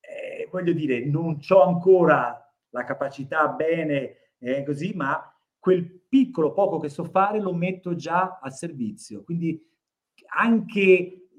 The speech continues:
chi non ha fatto nessun corso può essere un coach, può essere qualcuno che dà, no, il supporto. Perché? Perché io questo è quello che sento e mi fido di me, totalmente.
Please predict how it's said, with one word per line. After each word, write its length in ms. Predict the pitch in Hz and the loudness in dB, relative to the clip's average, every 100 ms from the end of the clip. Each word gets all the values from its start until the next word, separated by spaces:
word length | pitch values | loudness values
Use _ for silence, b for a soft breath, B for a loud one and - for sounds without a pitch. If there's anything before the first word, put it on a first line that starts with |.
| _ | _
chi 180 | - 214 | -2 0
non 160 | 196 185 | 0 0
ha 180 | 190 180 | 0 0
fatto 420 | - 185 - 180 | 0 0 0 -2
nessun 400 | 170 - 190 - | -2 -4 -8 0
corso 720 | 220 180 135 - 151 123 - | 2 2 0 -4 -4 -4 -6
può 140 | 170 | -4
essere 320 | 165 165 160 156 | -2 -4 -8 -8
un 100 | 143 | -6
coach, 480 | 160 147 143 - 131 | -2 -2 -4 -8 -6
può 120 | 139 | -6
essere 460 | 156 - 147 143 b b b | -6 -6 -6 -6 b b b
qualcuno 500 | 151 143 170 175 170 | -4 -4 -2 -2 -2
che 200 | 151 139 | -2 0
dà, 480 | 156 151 - - _ _ | 4 4 2 -6 _ _
no, 300 | 123 147 185 151 | -6 -4 -4 -8
il 80 | |
supporto. 800 | 143 170 165 175 156 131 - 117 | -10 -10 -2 2 2 0 -6 -10
Perché? 680 | - 185 175 170 147 113 - _ _ _ | -6 -6 -4 -2 0 -2 -8 _ _ _
Perché 220 | - 165 180 | -16 -8 -6
io 240 | 180 220 | -4 -4
questo 260 | 165 160 147 | -4 -6 -8
è 20 | |
quello 160 | 156 156 | -6 -8
che 120 | 175 | -8
sento 340 | 196 233 190 | -8 -8 -6
e 20 | |
mi 120 | 139 123 | -6 -6
fido 280 | - 170 | -8 -8
di 120 | 143 123 | -6 -6
me, 260 | 98 - _ | -8 -12 _
totalmente. 840 | 196 185 170 120 95 87 - 87 | -10 -4 -2 -2 -4 -8 -14 -20